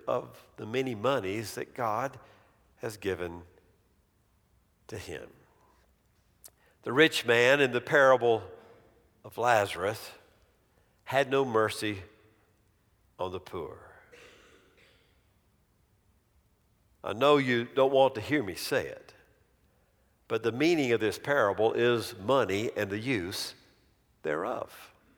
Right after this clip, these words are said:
He follows it with the rich man. They're in the same chapter. It's about using your money wisely for eternal investments.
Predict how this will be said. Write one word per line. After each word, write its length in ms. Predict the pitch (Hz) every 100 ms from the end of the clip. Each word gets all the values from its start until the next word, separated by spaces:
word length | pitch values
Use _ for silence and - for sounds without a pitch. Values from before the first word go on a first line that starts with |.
| _ _ _ _ _ _ _ _ _ _ _ _
He 140 | -
follows 460 | 143 208 208 139 117
it 180 | 147 151
with 220 | 147 147
the 80 | 139
rich 340 | 170 202 -
man. 320 | 131 123 120
They're 160 | 117 165
in 160 | 170 165
the 100 | 156
same 380 | - 196 175 -
chapter. 480 | 233 185 135 131
It's 160 | 147 143
about 400 | 160 185 180 165
using 440 | 190 196 147 143
your 180 | 135 143
money 500 | 135 170 147 147 160 - -
wisely 600 | 135 175 156 131 147 175
for 400 | - 156 165 143 - - 170
eternal 720 | 156 - - 170 165 170 175
investments. 1300 | 180 147 208 202 - - 113 107 - - - -